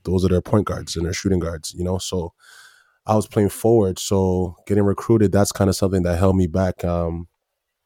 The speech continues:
but my first stop, you know, I got a look at a, a junior college, uh, in terms of a full offer, a junior college in, uh, Kansas, um, called Barton, uh, J-, uh, Junior College,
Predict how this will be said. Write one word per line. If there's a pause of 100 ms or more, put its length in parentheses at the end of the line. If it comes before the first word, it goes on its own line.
(320)
but (400)
my
first
stop,
you
know,
I
got
a
look
at
a,
a
junior
college, (120)
uh,
in
terms
of
a
full
offer, (480)
a
junior
college
in,
uh,
Kansas, (480)
um, (840)
called
Barton, (140)
uh,
J-, (220)
uh,
Junior
College,